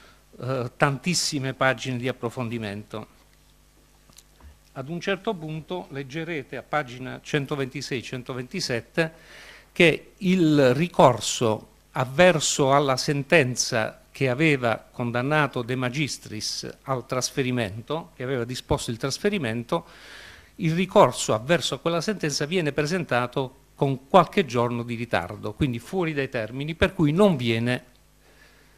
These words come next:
eh, preso in considerazione. La Cassazione dice: "Fuori dai termini non si può considerare". Questo è uno.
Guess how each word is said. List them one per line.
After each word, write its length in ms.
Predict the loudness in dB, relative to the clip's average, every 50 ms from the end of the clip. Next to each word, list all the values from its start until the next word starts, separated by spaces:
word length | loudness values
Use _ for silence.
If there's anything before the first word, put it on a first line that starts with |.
| _ _ _ _ _ _ _ _ -12
eh, 260 | -6 -4 -2 -2 -4 0
preso 280 | 0 0 0 2 0 -4
in 80 | -4
considerazione. 840 | -2 -4 -4 -4 -4 -4 -2 -2 -2 -4 -2 -4 -4 -4 -4 -8 -10
La 100 | -12 -10
Cassazione 500 | -8 -8 -6 -6 -6 -6 -6 -4 -4 -2
dice: 320 | -2 -4 -6 -6 -6 -8 -8
"Fuori 280 | -2 2 2 4 4
dai 120 | 4 2 2
termini 340 | 2 0 0 0 -4 -4
non 140 | -4 -4 -4
si 180 | -4 -6 -8 -8
può 280 | -2 -2 -2 -2 -2 -6 -14 -20 _
considerare". 840 | _ -6 -6 -6 -6 -6 -4 -4 -4 -2 -2 -4 -4 -4 -6 -8 -8 -10 _ _ _ -20 -20 -20 -20 -20 -20 -20 -20 -20 -20 -20 -20 _ _ _ _ _ _ _ _ _ _ _ _
Questo 720 | _ 6 6 6 6 4 0 2 2 2 2 0 -8 -6 0
è 200 | 2 2 2 0 -2 0
uno. 420 | 2 2 4 4 0 -2 -4 -8